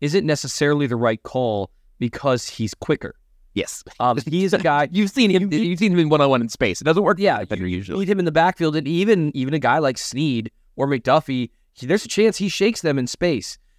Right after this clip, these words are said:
Speaker 1: And that, that, that just matters. You gotta be judicious in how you utilize those blitzes.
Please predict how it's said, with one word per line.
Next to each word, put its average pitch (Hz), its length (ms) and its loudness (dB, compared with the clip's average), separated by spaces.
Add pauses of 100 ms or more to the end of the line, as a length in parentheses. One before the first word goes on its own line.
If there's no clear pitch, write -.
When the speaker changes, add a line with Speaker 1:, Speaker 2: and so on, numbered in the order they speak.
(280)
Speaker 1:
And 151 560 2 (540)
that, 175 260 4
that, 180 220 6
that 190 160 4
just 180 180 -2
matters. 135 480 0 (240)
You 165 140 0
gotta 175 280 4
be 196 120 0
judicious 139 580 -2
in 120 80 -6
how 139 120 2
you 123 160 0
utilize 123 540 0
those 135 180 -2
blitzes. 135 440 -4